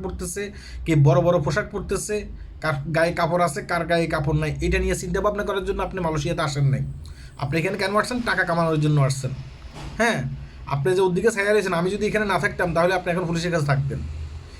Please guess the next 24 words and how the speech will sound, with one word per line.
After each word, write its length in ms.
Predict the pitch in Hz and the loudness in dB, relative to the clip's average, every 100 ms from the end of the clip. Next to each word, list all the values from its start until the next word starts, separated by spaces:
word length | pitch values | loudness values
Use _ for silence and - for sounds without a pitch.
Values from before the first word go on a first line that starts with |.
| - | -4
তাছাড়া 260 | 147 190 196 | 0 2 0
আপনার 180 | 185 | 0
কাছে 140 | 185 185 | 0 0
কোনো 160 | 208 | 0
ভিসা 220 | 185 170 190 | 0 0 0
টিসা 180 | 190 | 0
কিছু 240 | 190 170 190 | -2 -2 -2
নেই, 120 | 190 | -2
আপনি 220 | 165 170 214 220 - - - - 147 | -2 -2 -4 -6 -14 -16 -16 -10 0
ইয়ে 140 | 175 | 2
দিয়েছেন, 280 | 175 151 139 | 4 4 4
সাগর 260 | 151 175 | 4 2
দিয়ে 180 | 170 180 | 2 0
আর 100 | 190 | 2
মালয়েশিয়াতে 400 | 180 156 156 156 | 2 2 2 2
ঢুকছেন, 340 | 131 123 - - - - - - - - - - - | 2 0 -4 -10 -12 -16 -18 -18 -16 -18 -18 -20 -8
ঠিক 120 | 190 | -2
আছে 180 | 208 190 | 0 0
নি? 80 | 135 - - - - | 0 -2 -6 -12 -6
তো 60 | - | -4
চোখের 300 | 139 170 214 | -2 2 2
নজরটা 360 | 202 185 180 214 | 4 2 2 0
ঠিক 220 | 185 139 | 0 0
করেন। 220 | 151 120 | 2 2